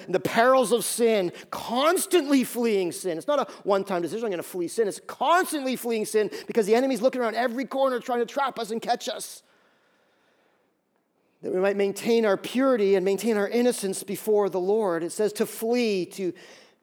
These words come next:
keep on fleeing, dodging sin, and youthful passions. We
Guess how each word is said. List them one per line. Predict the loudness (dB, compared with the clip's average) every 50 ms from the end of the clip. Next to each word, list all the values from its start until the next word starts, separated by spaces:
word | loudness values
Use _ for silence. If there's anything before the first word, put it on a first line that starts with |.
| _ _ _ _
keep | -8 -2 2 4 4 4 2 0 -4 -2
on | 2 4 6 6 6 6 4 2
fleeing, | 0 -4 -6 -4 -2 0 0 2 2 2 2 0 0 -4 -8 -12 -18 _ _ _ _ _ _ _ _ _ _ _ _ _ _ _ _ _ _ _ _ _ _ _ _ _ _ _ _ _ _ _ _ _ _ _ _ _ _ _ _ _ _ _ _ _ _ _ _ _ _ _ _ _ -6 0
dodging | 4 4 6 6 4 4 2 0 0
sin, | 0 -2 0 0 2 2 2 0 -4 -6 -12 -20 _ _ _ _ _ _ _ _ _ _ _ _ _ _ _ _ _ _ _ _ _ _ _ _ _ _ _ _ _ _ _ _ _ _ _ _ _ _ _ _ -14
and | -12 -8 -4
youthful | -2 0 0 0 -2 -2 -2 -2
passions. | -2 -2 -4 -2 -2 -2 -4 -4 -6 -6 -6 -6 -6 -8 -6
We | -6 -6 -6 -6